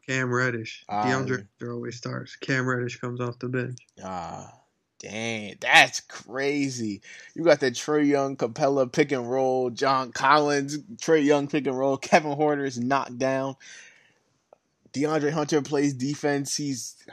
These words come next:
Speaker 2: oh, they're gonna be nice.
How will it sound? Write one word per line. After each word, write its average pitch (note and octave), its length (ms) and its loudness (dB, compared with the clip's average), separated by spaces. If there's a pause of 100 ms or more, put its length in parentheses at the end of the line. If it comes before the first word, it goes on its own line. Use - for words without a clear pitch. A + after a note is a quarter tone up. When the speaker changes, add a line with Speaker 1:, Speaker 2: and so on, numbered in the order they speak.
Speaker 2:
oh, G#2 400 -6
they're G#2+ 380 -2
gonna B2 260 -2
be F#2+ 220 -10
nice. - 760 -4